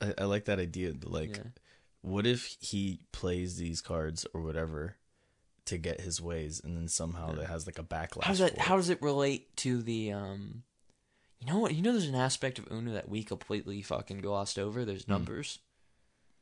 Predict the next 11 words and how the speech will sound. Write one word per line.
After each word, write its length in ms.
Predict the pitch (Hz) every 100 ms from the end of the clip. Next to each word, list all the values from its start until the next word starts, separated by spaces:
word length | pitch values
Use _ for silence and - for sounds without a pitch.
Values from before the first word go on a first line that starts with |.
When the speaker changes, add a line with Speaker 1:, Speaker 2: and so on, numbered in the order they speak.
| _ _ _ _ _ _ 117
Speaker 2:
We 100 | 123
have 120 | 104
not 180 | 113 107
mentioned 400 | 107 107 95 95
once 400 | 98 95 92 -
the 160 | -
numbers 380 | 98 95 92 92
thing. 240 | - 104 101
Speaker 1:
Shit. 1120 | 107 - - - - 202 - - _ - - _ _ _ _ _ _ _ _ _ _ _ -
You're 120 | 87
right. 460 | 78 78 76 -